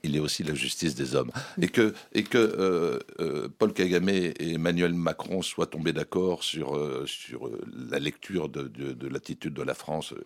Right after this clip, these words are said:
Speaker 1: est une chose très bien, qu'ils aient convenu que, d'un point de vue étatique, il n'y aurait pas de, de poursuite judiciaire, c'est une chose, il n'y a rien à redire, ils sont dans leur rôle. Maintenant, la justice n'appartient pas aux États, elle appartient aux hommes.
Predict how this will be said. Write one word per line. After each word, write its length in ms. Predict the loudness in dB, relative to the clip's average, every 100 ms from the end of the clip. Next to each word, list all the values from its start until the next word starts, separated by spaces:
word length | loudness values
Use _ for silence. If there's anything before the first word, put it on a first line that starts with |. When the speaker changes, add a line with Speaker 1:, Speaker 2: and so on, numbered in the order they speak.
| -12
Speaker 1:
est 180 | -10
une 100 | -10
chose 400 | -8 -8 -8 -10 -10
très 160 | -8
bien, 200 | -4 -2
qu'ils 240 | -4 -8 -12
aient 40 |
convenu 400 | -10 -10 -4 -4
que, 200 | -4 -8 -8 -12 -8
d'un 100 | -6
point 160 | -6
de 60 | -2
vue 100 | -4
étatique, 500 | 0 -4 -2 -6 -4
il 120 | -8
n'y 60 | -6
aurait 120 | -8
pas 160 | -4 -4
de, 160 | -4
de 120 | -8 -10
poursuite 360 | -8 -6 -6
judiciaire, 500 | -6 -8 -6 -2 -2
c'est 120 | -4 -12
une 80 |
chose, 260 | -6 -6 -6
il 80 | -8
n'y 60 | -8
a 40 |
rien 240 | -2 0 2
à 60 |
redire, 240 | 0 0 -2
ils 60 |
sont 180 | -2 0
dans 120 | 4
leur 140 | 4 6
rôle. 400 | 8 8 8 6 2 -12 -12 -16 -20
Maintenant, 440 | -18 -14 -6 -6 -6 -14 -18 -8
la 100 | -6
justice 380 | -4 -4 -4 -2
n'appartient 360 | -2 -4 -4 0
pas 120 | 2
aux 80 | 2
États, 280 | -2 -4 -4
elle 80 | -4
appartient 280 | -6 -8 -6
aux 220 | -4 0
hommes. 180 | 0